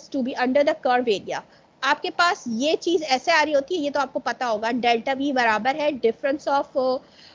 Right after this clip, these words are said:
वा-, ini-, final and initial volume। अगर gas expand होती है तो work done positive होगा, ठीक है, क्योंकि expand हुई है, expansion हुई है, volume बढ़ गया है, ठीक है। और अगर gas contract हुई है तो उसका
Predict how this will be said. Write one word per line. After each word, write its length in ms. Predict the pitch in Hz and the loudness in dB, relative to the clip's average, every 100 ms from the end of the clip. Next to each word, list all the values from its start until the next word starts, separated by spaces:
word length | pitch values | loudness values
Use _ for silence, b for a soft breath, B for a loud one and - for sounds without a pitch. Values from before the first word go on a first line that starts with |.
| - | -2
वा-, 300 | 208 247 226 | 4 6 4
ini-, 340 | 254 262 254 247 | 2 0 0 2
final 320 | 285 254 294 | 2 2 2
and 160 | 294 262 | 0 0
initial 440 | 226 226 - 220 | -4 -6 -6 -4
volume। 320 | 208 185 196 208 | -2 -4 -6 -6
अगर 320 | 254 262 339 370 | -2 2 4 4
gas 300 | 302 330 - | 2 2 0
expand 480 | 294 - 302 294 349 | -6 -6 -4 -2 -2
होती 260 | 339 339 | -4 -4
है 180 | 370 349 | -2 -4
तो 180 | - 339 226 | -4 -6 0
work 220 | 254 240 240 | 2 2 0
done 160 | 294 - | -4 -4
positive 500 | 226 214 220 226 226 - | -2 -2 -4 -2 -4 -2
होगा, 300 | 160 - 98 _ _ | -8 -8 -14 _ _
ठीक 240 | - 285 339 | -8 -2 2
है, 120 | 330 - b b b _ | 2 0 b b b _
क्योंकि 160 | 277 269 349 - | -4 -2 -4 -4
expand 480 | 277 - 302 285 302 | -6 -4 -4 -2 -2
हुई 200 | 220 196 | -6 -8
है, 80 | - | -10
expansion 540 | - - 294 - 339 | -6 -2 -2 0 -4
हुई 220 | 339 320 | -2 -2
है, 180 | 359 349 | 0 -2
volume 560 | 320 220 240 240 285 294 | -2 0 2 2 2 2
बढ़ 160 | 220 | 0
गया 200 | 202 185 | 0 -4
है, 80 | 180 - _ | -6 -8 _
ठीक 180 | - 294 | -6 0
है। 120 | 302 - B B - | 0 -2 B B 2
और 140 | 277 | 4
अगर 220 | 320 349 370 | 6 4 2
gas 260 | 269 285 - | 2 0 -2
contract 520 | 311 285 - 277 285 349 | -10 -10 -2 -2 -2 -6
हुई 160 | 294 | -4
है 160 | 311 320 | -2 -2
तो 120 | 320 | 0
उसका 220 | 302 - | -2 -2